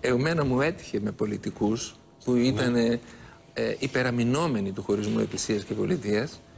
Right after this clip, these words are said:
Speaker 1: και τους είπα ότι, «Τι θα πει αυτό, ξέρετε;» Και είναι πολύ ψηλά. Και είπαν, «Όχι». <laughs> Και αυτό είναι άλλο ένα πράγμα, μια καραμέλα που πιπιλίζεται.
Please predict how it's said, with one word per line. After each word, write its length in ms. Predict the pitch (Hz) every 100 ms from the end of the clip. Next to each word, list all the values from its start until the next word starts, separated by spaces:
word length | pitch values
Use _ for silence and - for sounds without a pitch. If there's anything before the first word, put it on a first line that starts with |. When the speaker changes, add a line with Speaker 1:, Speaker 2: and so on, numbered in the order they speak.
| - - - - -
Speaker 1:
και 180 | - 147
τους 220 | 139 -
είπα 280 | 196 190 170
ότι, 500 | 160 160 143 139 - - - - - - -
«Τι 140 | 240
θα 200 | 247 135
πει 220 | - 107
αυτό, 260 | 101 - 92
ξέρετε;» 640 | - - 110 123 - 156 - - - - - - - - -
Και 100 | 160
είναι 80 | 165
πολύ 200 | 131 170
ψηλά. 440 | - 190 156 107 - - - - - - - - - - -
Και 60 | 202
είπαν, 280 | - 180 - - 226
«Όχι». 300 | 226 - - - - - - 906 - -
<laughs> 500 | - - 190 - -
Και 100 | -
αυτό 240 | - - 427
είναι 100 | 392
άλλο 160 | 302 220
ένα 160 | 170 151
πράγμα, 400 | 160 147 135 123 - - -
μια 120 | 165
καραμέλα 580 | 165 165 147 147 143 131
που 140 | 120 120
πιπιλίζεται. 760 | 117 117 113 110 101 92 90